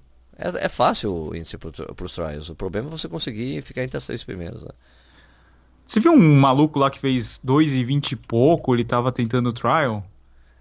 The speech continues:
Speaker 1: Um maluco?
Speaker 2: Tem um vídeo do cara. É, ele fez a primeira maratona por dois e vinte e seis, eu acho.
Speaker 1: Tá. É,
Speaker 2: Tava
Speaker 1: conseguiu, né? Ele
Speaker 2: É.
Speaker 1: entra nos trials, né?
Speaker 2: Sim.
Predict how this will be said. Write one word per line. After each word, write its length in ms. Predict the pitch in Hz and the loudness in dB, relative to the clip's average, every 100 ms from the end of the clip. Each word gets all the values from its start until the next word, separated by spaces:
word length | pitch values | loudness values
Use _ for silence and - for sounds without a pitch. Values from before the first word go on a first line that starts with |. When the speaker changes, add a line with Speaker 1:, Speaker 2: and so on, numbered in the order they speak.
| _ _ _ _ _ _ _ 82 | _ _ _ _ _ _ _ -12
Speaker 1:
Um 80 | |
maluco? 580 | 78 82 120 - - - 85 _ _ _ | -8 -8 -10 -10 -12 -12 -16 _ _ _
Speaker 2:
Tem 100 | 160 | -6
um 80 | 151 | -4
vídeo 240 | 127 135 | -2 -2
do 120 | 120 | -2
cara. 360 | 117 117 110 98 95 _ _ _ _ _ - | -2 0 0 -4 -10 _ _ _ _ _ -2
É, 60 | 131 | 0
ele 320 | 127 135 131 | 4 4 6
fez 160 | 151 | 6
a 60 | 151 | 4
primeira 320 | 135 135 180 | 4 2 4
maratona 580 | 170 156 - 131 165 151 | 4 2 0 -2 0 -2
por 180 | - 123 | -6 -4
dois 280 | 131 151 135 | 0 0 -2
e 20 | |
vinte 340 | 120 143 135 | -6 -8 -8
e 60 | 110 | -10
seis, 360 | - 123 143 | -8 -6 -4
eu 80 | 104 | 0
acho. 360 | 117 151 - - - - _ _ | 0 0 -8 -18 -20 -20 _ _
Speaker 1:
Tá. 260 | - 80 113 _ _ _ - | -12 -12 -12 _ _ _ -8
É, 60 | 92 | -8
Speaker 2:
Tava 60 | |
Speaker 1:
conseguiu, 360 | - 127 269 277 | -4 -4 -4 -4
né? 220 | 113 151 _ | -6 -8 _
Ele 160 | - 139 | -10 -2
Speaker 2:
É. 100 | 127 | 0
Speaker 1:
entra 120 | 139 | -2
nos 160 | 95 - | -4 -8
trials, 240 | 82 82 | -8 -8
né? 120 | 101 127 | -12 -16
Speaker 2:
Sim. 240 | - 156 | -16 -16